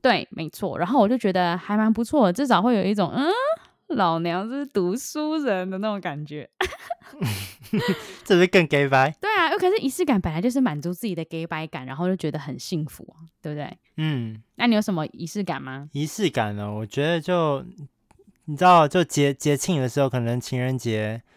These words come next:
Speaker 2: 或者是圣诞节。
Speaker 1: 自己煮。
Speaker 2: 对啊，自己，现在只能这样子啦，但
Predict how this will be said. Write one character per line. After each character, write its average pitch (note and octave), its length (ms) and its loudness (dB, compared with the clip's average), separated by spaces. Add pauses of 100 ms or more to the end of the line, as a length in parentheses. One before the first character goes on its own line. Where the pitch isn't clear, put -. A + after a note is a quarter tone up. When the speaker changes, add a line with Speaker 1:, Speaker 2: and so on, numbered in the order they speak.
(140)
Speaker 2:
或 C#3+ 140 -4
者 B2 120 -2
是 C3+ 220 -2
圣 D#3 160 0
诞 C#3 180 2
节。 G#2 520 -6
Speaker 1:
自 A#3 120 -4
己 E3+ 120 -2
煮。 - 260 -8 (300)
Speaker 2:
对 D#3 140 6
啊， C3 220 8
自 - 180 -4
己， D3 140 4 (260)
现 - 220 4
在 G#3 80 8
只 D3+ 140 2
能 A#2 100 0
这 D#3 120 4
样 B2+ 160 4
子 G#2+ 100 -4
啦， G2+ 180 -4
但 D3 280 4